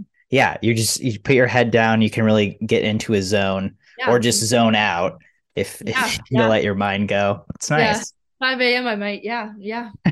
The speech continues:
Speaker 1: <laughs> Just take a nap
Speaker 2: Yeah,
Speaker 1: while you're
Speaker 2: exactly.
Speaker 1: pulling.
Speaker 2: Exactly.
Speaker 1: Um, so we've talked about, you've trained with Sandpipers, you've trained with Sarasota.
Speaker 2: Mm-hmm.
Speaker 1: I have a couple questions of, of, like, the best ofs.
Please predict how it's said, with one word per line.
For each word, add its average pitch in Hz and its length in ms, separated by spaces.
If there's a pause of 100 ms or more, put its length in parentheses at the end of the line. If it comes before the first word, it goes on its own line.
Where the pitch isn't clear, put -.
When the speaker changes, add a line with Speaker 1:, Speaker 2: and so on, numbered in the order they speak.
Speaker 1:
<laughs> 254 800
Just - 240
take 165 200
a 143 60
nap 127 420 (480)
Speaker 2:
Yeah, 117 120
Speaker 1:
while 117 100
you're 123 80
Speaker 2:
exactly. - 200
Speaker 1:
pulling. 123 380 (560)
Speaker 2:
Exactly. 214 640 (680)
Speaker 1:
Um, 120 460 (220)
so 143 420 (400)
we've 117 220
talked 127 300
about, 127 360
you've 127 180
trained 131 360
with 107 320
Sandpipers, 139 920
you've 113 220
trained 107 520
with 110 120
Sarasota. 92 920 (380)
Speaker 2:
Mm-hmm. 202 180
Speaker 1:
I - 40
have 123 140
a 135 40
couple 143 320
questions 101 720
of, 104 240
of, 101 260
like, 90 340
the 92 140
best 104 340
ofs. 85 600